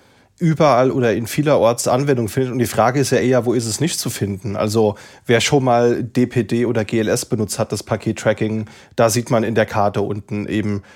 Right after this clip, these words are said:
dass da OpenStreetMap zum Einsatz kommt. Da ist auch immer der Hinweis, also du hast ja schon gesagt, wenn man die Karten benutzt, muss irgendwo, äh, die Quelle erwähnt werden. Da sieht man zum Beispiel,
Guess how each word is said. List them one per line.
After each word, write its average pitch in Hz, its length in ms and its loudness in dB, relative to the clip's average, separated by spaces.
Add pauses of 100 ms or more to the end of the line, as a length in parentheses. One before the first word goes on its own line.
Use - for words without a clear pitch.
(120)
dass 110 200 -2
da 113 100 2
OpenStreetMap 107 580 -2
zum - 140 -4
Einsatz 110 320 0
kommt. 117 180 0
Da 113 40 6
ist 110 120 2
auch 120 80 2
immer 117 200 2
der 104 160 -2
Hinweis, 143 480 -2
also 110 140 -8
du 107 40 -4
hast 110 120 -6
ja 113 60 -6
schon 107 160 -6
gesagt, 104 320 0
wenn 123 60 0
man 107 100 -2
die 104 80 -4
Karten 104 280 -2
benutzt, 110 340 -4
muss 110 140 -4
irgendwo, 104 500 -4 (360)
äh, 131 100 -2
die 107 140 0
Quelle 123 320 2
erwähnt 127 440 0
werden. 127 300 2
Da 113 120 2
sieht 147 200 -4
man 139 100 2
zum 127 220 -4
Beispiel, 117 580 0